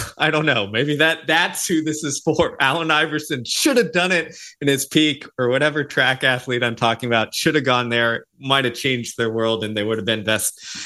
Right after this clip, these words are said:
best in history. Who knows? But, like, that, that's kind of what the, the, the nuance is all about, is, like, sometimes, like, you got the talent, sometimes you got the motivation and no talent.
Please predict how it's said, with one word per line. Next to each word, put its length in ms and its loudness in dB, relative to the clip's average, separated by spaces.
best 260 2
in 100 0
history. 600 -2
Who 140 0
knows? 340 0
But, 360 0
like, 200 2
that, 360 2
that's 240 -4
kind 300 2
of 180 0
what 220 -2
the, 320 2
the, 380 2
the 120 2
nuance 580 -2
is 140 -2
all 220 2
about, 400 0
is, 260 -4
like, 220 -6
sometimes, 760 -2
like, 240 -4
you 80 -8
got 200 -2
the 80 -12
talent, 500 -4
sometimes 500 -4
you 80 -4
got 160 2
the 80 -8
motivation 600 -2
and 140 -2
no 140 0
talent. 540 -2